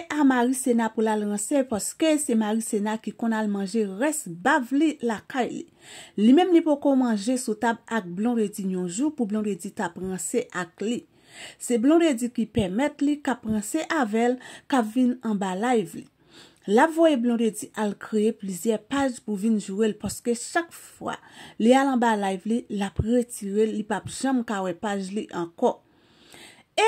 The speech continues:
li kòmanse, wè, jistis li. Nan epòk yo t ap atake, li te di non.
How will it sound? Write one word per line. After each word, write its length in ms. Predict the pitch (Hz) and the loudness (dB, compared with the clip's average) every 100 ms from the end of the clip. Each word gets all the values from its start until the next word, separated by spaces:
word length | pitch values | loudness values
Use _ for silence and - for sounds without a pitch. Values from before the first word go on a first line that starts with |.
| - - | 2 2
li 200 | 277 277 | 0 2
kòmanse, 600 | 320 294 269 254 - 247 | 4 4 4 -2 0 0
wè, 380 | 202 220 294 311 233 - _ _ _ _ _ _ - | 0 0 4 4 2 -6 _ _ _ _ _ _ -10
jistis 720 | 180 226 220 - 330 339 - | -4 -4 -4 0 2 2 -2
li. 160 | 180 - - _ _ 202 | -10 -10 -16 _ _ 0
Nan 260 | 220 - | 2 4
epòk 420 | 320 330 359 349 | 2 4 4 4
yo 60 | 254 | 2
t 80 | 262 | 2
ap 100 | 254 | 0
atake, 540 | 226 220 196 - 262 | -2 -4 -6 0 0
li 200 | 185 196 | 0 -4
te 180 | 202 208 | 0 0
di 220 | 185 202 | 0 -4
non. 280 | 190 214 240 | 0 0 0